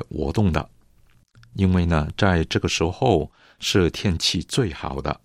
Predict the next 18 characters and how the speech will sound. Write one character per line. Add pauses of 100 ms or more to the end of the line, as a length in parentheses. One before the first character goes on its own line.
(1200)
另
外
的
一
个
现
象 (180)
就
是
在
圣
诞
节
和
新
年
过
后，